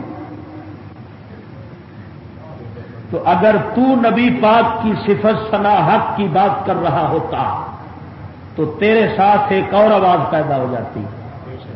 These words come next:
اس کے ساتھ ایک اور ہو جاتی، اس کے ساتھ ایک اور ہو جاتی، حتیٰ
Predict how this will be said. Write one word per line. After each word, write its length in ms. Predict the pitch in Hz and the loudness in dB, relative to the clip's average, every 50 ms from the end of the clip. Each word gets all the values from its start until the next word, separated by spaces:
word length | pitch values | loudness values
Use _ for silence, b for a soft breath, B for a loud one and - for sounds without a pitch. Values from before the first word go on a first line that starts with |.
| - - | -6 -2
اس 120 | 175 214 - - - | 0 0 0 0 0
کے 100 | 220 214 - | 0 0 4
ساتھ 240 | 190 202 208 208 - - | 4 4 4 4 4 2
ایک 200 | 202 190 - 214 | 0 0 4 4
اور 160 | 220 233 226 | 6 6 6
ہو 120 | 202 190 180 151 | 4 4 4 2
جاتی، 580 | 151 147 - - - 135 120 104 - - 104 107 - - - - - - - | 2 0 0 -2 -4 -4 -4 -4 -6 -8 -8 -8 -8 -10 -10 -12 -12 -6 -4
اس 100 | 175 175 - - | -4 -4 -2 0
کے 100 | 220 220 214 | 0 0 2
ساتھ 320 | - 202 208 220 208 214 208 | 4 4 4 4 4 4 2
ایک 140 | 202 202 220 | 2 4 6
اور 160 | 240 254 247 | 6 6 8
ہو 140 | 233 214 190 160 | 6 6 4 4
جاتی، 380 | 175 156 - - - 143 120 107 - - - - - - - | 2 2 2 0 -2 -2 -2 -2 -4 -8 -10 -10 -12 -8 0
حتیٰ 340 | - 214 - - - 240 240 | 2 2 2 4 4 6 6